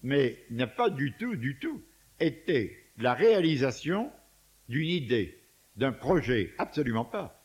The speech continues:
Chaque fois qu'il y avait telle action,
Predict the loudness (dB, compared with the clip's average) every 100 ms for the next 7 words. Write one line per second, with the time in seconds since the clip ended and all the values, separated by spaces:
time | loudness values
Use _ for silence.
0 | _ _ _ -4 -2 -2 -2 2 2 2
1 | -2 -2 -4 0 0 0 -4 2 2 2
2 | -2 -6 -6 -2 -2